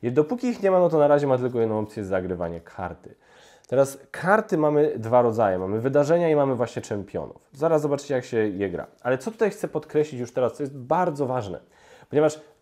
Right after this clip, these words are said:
przeważnie w tego typu grach jest tak, że zagrywamy karty, zagrywamy karty, jest koniec zagrywania kart i potem są bitwy. Tutaj jest inaczej. Tutaj wygląda to w ten sposób, że możecie zainicjować kilka bitew.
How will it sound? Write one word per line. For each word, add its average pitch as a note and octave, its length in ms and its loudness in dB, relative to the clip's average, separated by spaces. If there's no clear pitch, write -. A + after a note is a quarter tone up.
przeważnie A3+ 420 2
w - 20 -12
tego F3+ 180 4
typu D#3 200 -2
grach D3+ 280 4
jest C3+ 140 -4
tak, D#3 180 2
że C3 400 6
zagrywamy E3 480 2
karty, E3 260 0
zagrywamy D#3+ 420 2
karty, F3+ 400 -2
jest - 200 -8
koniec F#3+ 320 6
zagrywania E3 460 4
kart D#3+ 420 2
i C3+ 80 -12
potem C#3+ 320 -6
są B2 340 -8
bitwy. - 360 -14
Tutaj A3 320 2
jest D#3+ 180 -2
inaczej. B2+ 460 -2
Tutaj G3+ 320 0
wygląda E3+ 340 0
to B2 120 -4
w - 80 -20
ten E3 220 0
sposób, C3+ 380 -8
że C#3 100 -4
możecie D3+ 380 -2
zainicjować D3+ 720 -4
kilka A#2+ 360 -8
bitew. F#2+ 440 -14